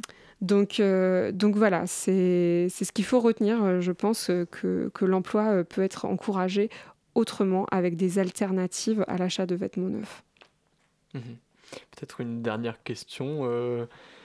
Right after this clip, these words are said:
Speaker 2: Bon, en tout cas, merci beaucoup, euh, à vous, Manon, Manon Richer, d'être, euh, venue aujourd'hui, euh,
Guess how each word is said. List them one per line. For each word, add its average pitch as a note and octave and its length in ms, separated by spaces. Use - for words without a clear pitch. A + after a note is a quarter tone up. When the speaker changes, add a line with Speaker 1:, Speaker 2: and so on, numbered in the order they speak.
Speaker 2:
Bon, B2 80
en - 20
tout - 80
cas, C#3 140
merci C3+ 300
beaucoup, C#3 420
euh, B2 240
à B2+ 80
vous, B2+ 160
Manon, A#2+ 580
Manon A#2+ 240
Richer, B2 340
d'être, B2 360
euh, A#2 260
venue B2 300
aujourd'hui, A#2+ 520
euh, A2+ 200